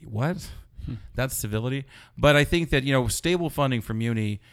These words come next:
Speaker 1: that isn't dependent on things like parking tickets. I think parking tickets are a terrible way to fund muni. You know, I mean, I used to get a lot of parking tickets when I had car, you know, had a car.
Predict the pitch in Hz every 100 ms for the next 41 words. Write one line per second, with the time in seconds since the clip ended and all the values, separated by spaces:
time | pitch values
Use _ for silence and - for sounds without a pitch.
0 | _ _ 120 123 113 113 104 123 117 107
1 | 104 117 110 - - - - 92 101 -
2 | 65 - - _ _ _ - 139 - 143
3 | 131 117 123 104 - - 117 110 95 90
4 | 87 101 90 90 80 80 - _ _ _
5 | - 110 107 110 117 - 120 127 123 -
6 | 120 147 127 95 - 101 104 98 92 107
7 | 98 98 - 135 117 - 101 98 107 -
8 | 131 123 101